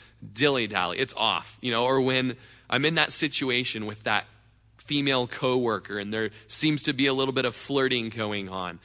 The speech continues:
Man, I've already purposed in my heart, I'm not even gonna be alone with her ever in a room. I've purposed in my heart, it's not gonna happen. Lord Jesus, today as I wake up, Lord, you give me the power to,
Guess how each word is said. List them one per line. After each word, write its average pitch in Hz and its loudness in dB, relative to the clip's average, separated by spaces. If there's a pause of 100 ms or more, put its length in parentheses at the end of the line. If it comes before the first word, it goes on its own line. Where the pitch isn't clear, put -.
(160)
Man, 135 4
I've 127 4
already 147 8
purposed 139 -2
in 131 -2
my 120 2
heart, 120 2
I'm 117 -2
not 117 2
even 131 0
gonna 123 -2
be 113 -2
alone 110 0
with 104 -8
her 101 -4
ever 104 -2
in 110 -4
a 104 -2
room. 95 -4 (220)
I've - -20
purposed 139 -2
in 151 -2
my 127 2
heart, 135 2 (200)
it's - -16
not 127 6
gonna 123 0
happen. 107 -8 (920)
Lord 131 2
Jesus, 139 -4
today 123 2
as 127 2
I 127 4
wake 123 0
up, 104 0 (460)
Lord, 110 -6
you 117 -6
give 123 -2
me 120 -4
the 98 -8
power 90 -4 (1300)
to, 110 -10